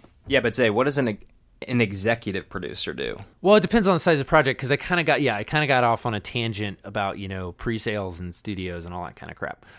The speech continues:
Speaker 2: Really, it, it, it really depends on the project, and you can never quite know exactly what someone did just based on their credit.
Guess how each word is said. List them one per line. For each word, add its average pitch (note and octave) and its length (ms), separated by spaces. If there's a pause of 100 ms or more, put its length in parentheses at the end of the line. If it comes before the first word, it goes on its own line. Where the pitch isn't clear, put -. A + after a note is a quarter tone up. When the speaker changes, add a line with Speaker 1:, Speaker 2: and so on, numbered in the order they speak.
(120)
Speaker 2:
Really, F3+ 580
it, C3 440
it, - 20
it C3+ 160
really D#3+ 240
depends D#3 260
on C3 100
the - 40
project, A2+ 380
and A2+ 120
you G#2+ 80
can A#2 160
never B2 220
quite A2+ 340
know A2 200
exactly G2+ 520
what G2 240
someone G2 340
did F#2 440 (500)
just A2 460
based G#2 340
on F#2 480
their F#2 180
credit. G2 680